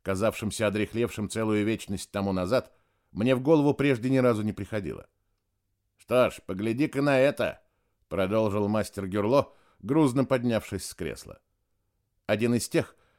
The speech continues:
кто способен твердо держаться на ногах и говорить внятно,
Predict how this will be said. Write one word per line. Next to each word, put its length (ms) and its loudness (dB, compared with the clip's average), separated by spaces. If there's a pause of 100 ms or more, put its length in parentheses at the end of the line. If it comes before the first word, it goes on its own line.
(100)
кто 200 2
способен 500 0
твердо 340 2
держаться 440 2
на 80 -2
ногах 380 0
и 40 -6
говорить 360 0
внятно, 600 0